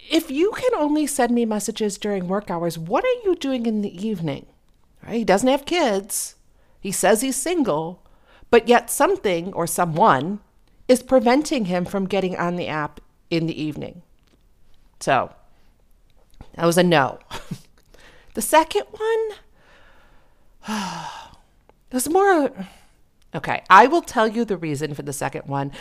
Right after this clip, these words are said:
which is going to sound ridiculous and petty, but I, then I'll give you my reasoning behind it. His messages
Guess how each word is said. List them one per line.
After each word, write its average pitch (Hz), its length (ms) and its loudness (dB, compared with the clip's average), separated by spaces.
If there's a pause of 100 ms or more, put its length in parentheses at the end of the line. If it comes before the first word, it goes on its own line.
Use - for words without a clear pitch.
(140)
which 220 240 2
is 220 220 2
going 208 340 0
to 247 80 -2
sound 147 640 -4 (260)
ridiculous 170 680 0
and 156 260 -6
petty, 147 320 -6
but - 340 -2
I, 165 240 4 (600)
then 220 240 4
I'll 190 120 10
give 175 240 -4
you 143 200 -10 (480)
my 160 320 0 (120)
reasoning 151 420 -6
behind 139 360 -6
it. 139 100 -12 (1300)
His 359 480 0
messages 262 920 -4